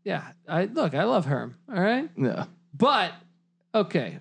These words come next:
Speaker 1: so week one college
Speaker 2: Hello?
Speaker 1: football is in the
Speaker 2: <laughs>
Speaker 1: books, and I am sitting here at,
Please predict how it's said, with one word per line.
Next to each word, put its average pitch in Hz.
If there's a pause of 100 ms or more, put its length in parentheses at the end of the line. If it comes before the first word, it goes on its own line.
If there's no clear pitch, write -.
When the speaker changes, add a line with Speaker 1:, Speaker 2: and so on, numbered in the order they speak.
(160)
Speaker 1:
so 208
week 269
one 226
college 175
Speaker 2:
Hello? 262
Speaker 1:
football 190
is 190
in 208
the 202
Speaker 2:
<laughs> -
Speaker 1:
books, - (600)
and 185
I 220
am 165
sitting 139
here 131 (300)
at, 156